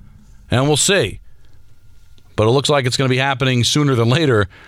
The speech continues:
the way Vegas is playing right now, up two games to none in the best of seven Stanley Cup Final Series. And by the way,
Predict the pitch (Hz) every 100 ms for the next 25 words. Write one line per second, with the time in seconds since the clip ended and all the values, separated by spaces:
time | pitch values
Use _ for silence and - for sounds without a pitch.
0 | - - - - 110 117 120 123 131 117
1 | - - 135 135 120 113 113 110 101 -
2 | 120 113 104 - 117 117 92 - - -
3 | - 104 101 110 107 95 - 113 98 -
4 | 107 101 98 113 101 90 - 131 127 110
5 | 104 101 101 98 123 143 143 131